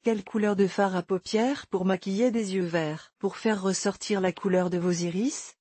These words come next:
il convient d'opter pour la teinte opposée au vert dans le cercle chromatique, à savoir le rouge. Ainsi, toutes les nuances se rapprochant du rouge sont à privilégier,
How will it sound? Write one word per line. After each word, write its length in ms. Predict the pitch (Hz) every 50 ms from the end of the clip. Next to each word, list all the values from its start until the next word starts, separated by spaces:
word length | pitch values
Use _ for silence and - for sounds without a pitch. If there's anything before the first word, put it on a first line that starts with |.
| _ _ -
il 160 | 220 202 196
convient 380 | - - 226 202 190 208 214 208
d'opter 380 | 202 196 190 - - 208 208
pour 180 | 202 - 185 180
la 140 | 175 175 170
teinte 300 | - 196 190 190 - 196
opposée 420 | 180 - 185 180 170 185 190 185
au 80 | 175 170
vert 280 | 165 180 185 196 190
dans 120 | 175 180 170
le 100 | 165 165
cercle 400 | - - 185 170 - - 180 170
chromatique, 800 | - - - 180 175 175 170 - - 240 277 - - - - _ _ _
à 100 | - 202
savoir 460 | 202 - - 233 226 214 240 254 254 247
le 100 | 226 208
rouge. 460 | 175 170 160 156 151 147 - - - -
Ainsi, 540 | 214 220 208 - - - 202 220 285 330 - _ _ _
toutes 220 | - 262 277 -
les 140 | 240 240 233
nuances 320 | 208 208 220 240 262 277 -
se 160 | - - 202
rapprochant 560 | 185 185 180 - - 190 180 - - 190 185
du 160 | 175 160 175
rouge 320 | 165 180 208 214 220 196 -
sont 280 | - - 180 165 -
à 80 | 180 170
privilégier, 800 | - - 185 170 180 185 170 180 170 160 160 165 175 208 262